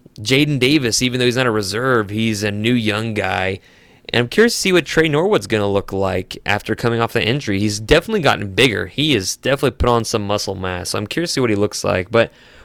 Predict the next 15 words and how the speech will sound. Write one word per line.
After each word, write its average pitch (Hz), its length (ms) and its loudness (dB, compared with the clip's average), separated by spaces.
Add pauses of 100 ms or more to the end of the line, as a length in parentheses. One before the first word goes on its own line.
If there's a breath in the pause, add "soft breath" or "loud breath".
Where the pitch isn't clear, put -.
what 170 140 2
are 262 40 2
you 277 80 2
looking 233 260 0
forward 156 360 2
to 131 360 0 (640 soft breath)
just 170 560 2 (140)
with 131 480 2
the 117 80 2
game? 104 400 0
Like, 95 120 -6
what 127 220 0
are 175 40 -2
you 151 120 2
watching 101 640 -2